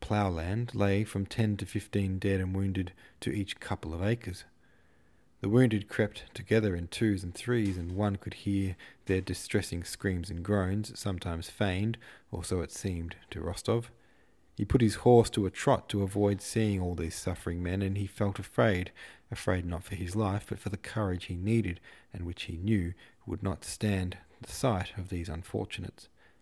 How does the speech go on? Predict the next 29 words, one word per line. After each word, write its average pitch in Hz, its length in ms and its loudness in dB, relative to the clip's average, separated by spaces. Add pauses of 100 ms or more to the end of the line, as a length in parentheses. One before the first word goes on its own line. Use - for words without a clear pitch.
(180)
The - 80 -4
French, - 440 2
who 107 140 2
had 101 460 0
ceased - 560 -2
firing 87 580 -2
at - 140 -12
this - 200 -8
field, 104 600 -4
strewn 107 540 2
with - 220 -4
dead 92 200 -2
and 87 160 -4
wounded, 101 400 0 (580)
were 104 140 6
there 110 440 8 (400)
where 110 280 6
there 101 160 6
was 101 380 0
no 107 160 4
one 95 180 2
left 98 420 -2
to - 100 -14
fire 95 360 -2
at. 101 200 -6 (400)
On 104 140 0
seeing 110 320 4
an 101 140 -2
adjutant 117 460 0